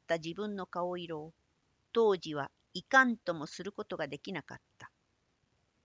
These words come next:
だが、その時はまだ、自分の五体のうちの最も重要な部分が切り落とされていることなど気づかなかった。美少年が去っ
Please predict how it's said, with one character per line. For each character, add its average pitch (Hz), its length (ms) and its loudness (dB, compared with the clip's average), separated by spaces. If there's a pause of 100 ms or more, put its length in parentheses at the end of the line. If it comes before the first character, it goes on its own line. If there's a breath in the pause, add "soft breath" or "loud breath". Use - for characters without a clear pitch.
(840)
だ 185 160 2
が、 156 180 -4 (200)
そ - 220 0
の 240 120 2
時 233 280 2
は 170 100 4
ま 180 160 -2
だ、 160 160 -8 (880)
自 185 200 -2
分 254 280 4
の 247 120 2
五 269 140 4
体 220 260 8
の 170 140 -2
う 170 60 -4
ち 170 180 -4
の 156 160 -6 (180)
最 262 460 0
も 320 100 8
重 220 240 -2
要 240 220 8
な 214 120 4
部 196 140 2
分 175 280 -6
が 139 160 -6 (220)
切 214 120 -6
り 247 120 6
落 247 120 6
と 233 60 4
さ 226 160 4
れ 208 120 0
て - 120 -6
い 160 100 -2
る 151 80 -8
こ 160 120 -8
と 165 120 -6
な 143 160 -4
ど - 120 -10 (400)
気 185 120 -6
づ 214 120 -4
か 247 140 -2
な 170 100 -4
か - 140 -12
っ - 40 -16 (180)
た。 - 120 -18 (2750)
美 202 140 -2
少 320 280 6
年 196 240 4
が 175 80 -2
去 220 160 6
っ 220 80 2